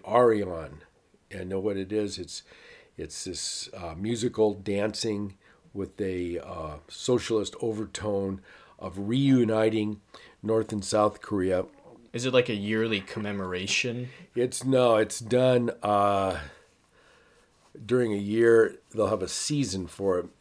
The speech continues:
Speaker 1: 'cause
Speaker 2: Okay.
Speaker 1: the, the weather there in the winter would, in the winter would be t-, too tough. It would be a, like, spring, summer, uh, show, and they'd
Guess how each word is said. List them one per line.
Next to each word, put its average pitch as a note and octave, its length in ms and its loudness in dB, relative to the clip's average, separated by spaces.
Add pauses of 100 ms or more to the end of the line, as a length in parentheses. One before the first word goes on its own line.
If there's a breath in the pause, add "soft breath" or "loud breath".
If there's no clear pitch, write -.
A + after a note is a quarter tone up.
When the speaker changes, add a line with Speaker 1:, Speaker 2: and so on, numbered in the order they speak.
(180)
Speaker 1:
'cause G2 220 -6
Speaker 2:
Okay. G#2 140 4
Speaker 1:
the, G#2 80 -4
the B2 60 -2
weather E3+ 320 6
there G#2+ 140 2
in G2 60 0
the G2 80 0
winter G2+ 320 0
would, F2+ 380 -8
in F#2 160 -10
the F2+ 80 -6
winter G2 240 -6
would E2+ 200 -10
be E2+ 220 -12
t-, - 80 -20 (460)
too - 180 -10
tough. F#2+ 280 -6 (380 loud breath)
It G#2+ 60 -2
would A2 80 -2
be A#2+ 160 6
a, G2+ 280 4
like, F2+ 280 -4
spring, A2 520 -2
summer, G2+ 520 -4 (680 loud breath)
uh, E2 460 -4
show, G2 640 2 (500 soft breath)
and G2 240 -4
they'd G2 280 -4